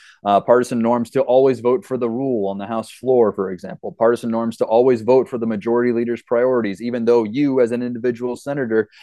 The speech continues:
have all of the tools at your disposal to introduce and pass legislation off the floor, or at least force legislation to be discussed on the floor,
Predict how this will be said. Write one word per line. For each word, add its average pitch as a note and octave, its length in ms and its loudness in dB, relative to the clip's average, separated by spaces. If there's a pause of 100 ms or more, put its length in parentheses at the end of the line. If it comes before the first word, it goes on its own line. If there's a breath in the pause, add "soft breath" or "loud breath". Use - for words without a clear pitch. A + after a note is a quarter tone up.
(140 soft breath)
have C3 240 2 (240)
all F#3 320 6
of F#3 80 0
the G3 80 0
tools F#3 360 2
at F3+ 60 0
your E3+ 140 2
disposal D#3+ 600 -2
to D#3 160 -4
introduce D3+ 480 -6
and C#3+ 100 -12
pass C#3+ 280 -8
legislation D3 540 -2
off C#3+ 120 -4
the D3 60 -8
floor, E3+ 280 2
or G2+ 40 2
at A#2 60 -2
least C3 180 -4
force D3 480 2
legislation A2 560 -4
to A2+ 40 -6
be B2+ 60 -6
discussed C3 460 -2
on G#2 100 -2
the F#2 80 -6
floor, - 320 -12